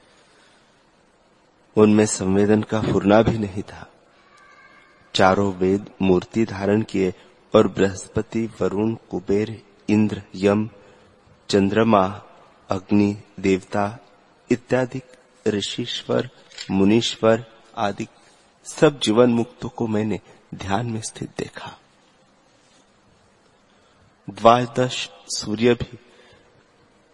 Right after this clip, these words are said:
जो विश्व को तपाते थे, वे पद्मासन लगाकर समाधि में स्थित थे।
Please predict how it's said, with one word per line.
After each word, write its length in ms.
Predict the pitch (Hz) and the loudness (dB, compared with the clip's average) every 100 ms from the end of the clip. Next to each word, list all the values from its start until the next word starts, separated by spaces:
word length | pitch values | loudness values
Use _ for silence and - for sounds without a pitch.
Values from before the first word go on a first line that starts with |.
| _ _ _ _ _ - | _ _ _ _ _ 2
जो 120 | 123 | 2
विश्व 400 | 101 107 - 120 | 2 -4 -2 -4
को 160 | - 113 | -2 -4
तपाते 520 | - 95 101 107 120 | -4 2 2 2 -8
थे, 280 | - 107 - - _ _ _ _ _ _ 117 | -14 -16 -16 -18 _ _ _ _ _ _ -6
वे 160 | 131 | -4
पद्मासन 720 | 131 101 92 - 113 - 127 127 | -2 -2 -2 2 2 0 -6 -6
लगाकर 480 | 98 101 107 - - | -4 -6 -6 -8 -10
समाधि 560 | - 101 92 98 - | -4 0 2 0 -6
में 100 | 131 | -10
स्थित 280 | 131 - - | -10 -14 -16
थे। 240 | _ - | _ -20